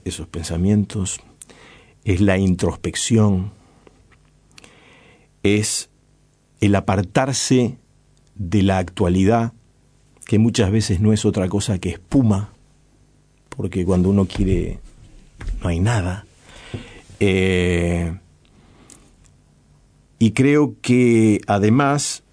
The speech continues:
eh, me alejo de eso para escoger la trinchera desde la cual quiero dar humildemente mi pelea. Y es una pelea a favor, digamos,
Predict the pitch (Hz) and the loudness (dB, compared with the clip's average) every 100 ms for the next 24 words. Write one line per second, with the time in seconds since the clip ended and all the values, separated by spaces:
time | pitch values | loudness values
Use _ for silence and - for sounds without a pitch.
0 | - 98 90 85 80 - _ _ _ _ | -10 -6 -4 -4 -6 -10 _ _ _ _
1 | _ _ _ _ _ _ _ _ _ _ | _ _ _ _ _ _ _ _ _ _
2 | _ _ _ _ _ _ _ - 110 104 | _ _ _ _ _ _ _ 0 2 4
3 | 139 - 139 135 127 147 120 117 107 104 | 2 2 2 2 2 -2 0 0 0 -2
4 | 107 - 123 120 - - 104 92 98 101 | -4 0 0 0 -6 -2 -2 0 2 2
5 | 92 135 127 120 98 90 95 98 90 120 | 2 2 2 2 2 0 0 0 0 0
6 | 120 113 117 110 107 117 - - - 107 | 0 0 2 4 4 2 0 -6 -2 0
7 | 139 151 147 110 113 139 123 87 - 67 | 2 2 2 2 2 0 0 -2 -4 -8
8 | - _ _ _ _ _ _ 95 80 80 | -8 _ _ _ _ _ _ -4 -2 0
9 | 82 78 71 85 - _ - 107 117 - | 0 0 -2 -6 -14 _ 0 2 2 0
10 | 117 107 110 107 123 123 107 - - - | -2 0 0 2 2 2 0 -6 -18 -20
11 | - - - - 113 107 110 110 120 123 | -20 -20 -20 -6 -4 -2 -2 2 2 2
12 | 117 104 104 120 120 117 110 - | 2 2 2 2 2 2 0 -6